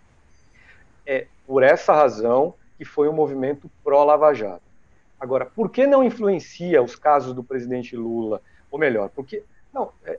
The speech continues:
os casos em geral, e particularmente a suspeição alegada por Lula contra Sérgio Moro em seus processos.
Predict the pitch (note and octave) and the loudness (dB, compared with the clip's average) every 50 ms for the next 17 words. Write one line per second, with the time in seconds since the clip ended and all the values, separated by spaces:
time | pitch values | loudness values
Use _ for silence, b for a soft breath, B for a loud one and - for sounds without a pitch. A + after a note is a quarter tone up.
0 | - - - - - - - G3+ G#3 F3+ D#3 E3 G#3 A3 F#3 G3 F3+ C#3 B2+ B2+ | -12 -16 -16 -16 -12 0 2 2 2 2 2 2 2 4 6 6 6 6 8 6
1 | C3 D3+ F3+ - - E3 - - E3+ F3 - - - F3+ D#3+ D3+ D3 D3 D3+ D#3 | 6 6 4 2 -4 -12 -10 -6 -6 -6 -6 -8 -10 -2 0 0 0 0 -4 -6
2 | D#3 - C#3+ C3 - - - G#3 G#3 - _ - F#3+ E3+ C3 - - - D3 D3+ | -6 -8 -12 -12 -12 -16 -14 -14 -14 -14 _ -6 -6 -6 -6 -12 -10 -2 0 0
3 | F3 F3 C#3+ C3 B2+ B2+ A#2 A2+ A#2+ B2 B2 B2+ C#3 D3+ E3 F3 F3+ - _ _ | 2 2 2 2 2 0 0 2 2 4 4 2 2 0 -2 -2 -2 -4 _ _
4 | _ _ _ _ _ _ _ _ _ _ - C3 C3 A2+ A2+ A#2 B2+ C#3+ D3+ D#3 | _ _ _ _ _ _ _ _ _ _ -2 -2 0 0 0 -2 0 0 4 4
5 | E3+ F3+ F3+ - _ _ _ _ _ _ _ - E3 F#3 G3+ G3+ G3+ F3 - - | 4 4 2 -2 _ _ _ _ _ _ _ -6 -4 -4 -4 0 0 -2 2 4
6 | D#3+ D3 C3+ C#3+ C#3 B2+ B2+ C#3+ D3 C#3+ C#3+ D3+ C#3 - - C#3 C#3 B2+ - - | 2 2 2 2 0 2 4 4 4 2 0 -2 -6 -4 -4 -4 -4 -4 -6 -8
7 | G#2+ G2+ F#2+ F#2 - - - - | -12 -12 -12 -12 -16 -20 -20 -20